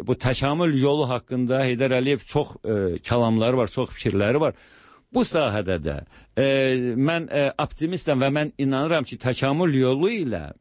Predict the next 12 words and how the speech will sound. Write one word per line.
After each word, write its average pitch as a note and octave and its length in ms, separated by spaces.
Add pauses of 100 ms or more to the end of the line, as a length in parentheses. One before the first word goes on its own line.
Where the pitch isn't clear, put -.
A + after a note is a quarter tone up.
(400)
bax, - 160
o - 220
xaricdən D#3 680
gələn, C3+ 380 (760)
özünüz E3+ 340
yadınıza D#3 420
salın, E3 360
e, C3+ 100
on D3 420
doqquzuncu D#3 640
əsrin, D#3+ 500
e, C#3+ 160